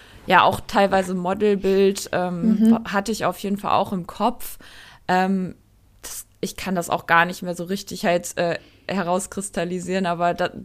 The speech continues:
Speaker 1: was du schon beschrieben hast, ne, was einem erstmal so in den Kopf kommt, ist dieses,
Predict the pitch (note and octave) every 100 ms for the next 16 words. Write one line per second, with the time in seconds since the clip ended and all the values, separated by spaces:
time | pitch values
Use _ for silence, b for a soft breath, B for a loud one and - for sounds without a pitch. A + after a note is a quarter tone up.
0 | - _ - F#3+ F#3+ A3+ - B3 C#4 C#4
1 | D4 G#3+ F3 D#3+ - - F#3 F#3+ G3 E3
2 | F#3+ - G3+ G3+ F#3+ F#3 E3+ G3 G3 -
3 | - A#3+ C4+ A3 - G#3+ G#3 A3 G#3+